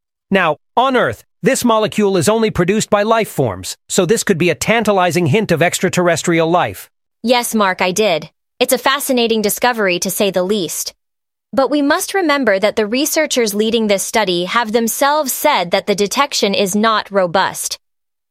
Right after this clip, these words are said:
Speaker 2: They're going to need more data to confirm these findings. It reminds me of the phosphine detection in Venus's clouds back in twenty twenty, which was later disputed.
Speaker 1: Skepticism is a healthy part of science, especially when we're dealing with something as huge as potential signs of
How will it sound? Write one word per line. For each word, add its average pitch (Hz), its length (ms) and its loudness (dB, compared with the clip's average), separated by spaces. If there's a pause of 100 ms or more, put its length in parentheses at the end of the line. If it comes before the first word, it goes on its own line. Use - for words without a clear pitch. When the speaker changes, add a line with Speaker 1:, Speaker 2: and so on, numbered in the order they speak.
(120)
Speaker 2:
They're 269 120 2
going 311 260 0
to 285 100 -4
need 262 180 0
more 226 220 2
data 226 380 0
to - 120 -4
confirm 226 440 0
these 180 200 -2
findings. 202 720 -2 (480)
It 247 100 0
reminds 262 400 0
me 254 140 2
of 208 80 -2
the 214 80 0
phosphine 240 560 -2
detection 220 440 0
in 202 140 0
Venus's 214 420 -2
clouds 220 460 -2
back 202 260 0
in 196 100 -4
twenty 226 360 -2
twenty, 254 500 -6 (340)
which 208 140 -2
was 214 140 0
later 202 220 0
disputed. 175 560 -4 (560)
Speaker 1:
Skepticism 202 760 2
is 139 100 0
a 160 80 4
healthy 175 400 0
part 135 280 0
of 104 80 -2
science, 107 560 0 (260)
especially 196 540 0
when 165 160 2
we're 165 80 2
dealing 170 340 2
with 147 140 0
something 170 340 2
as 131 120 0
huge 185 520 0
as 127 180 0
potential 165 640 0
signs 156 460 0
of 127 140 0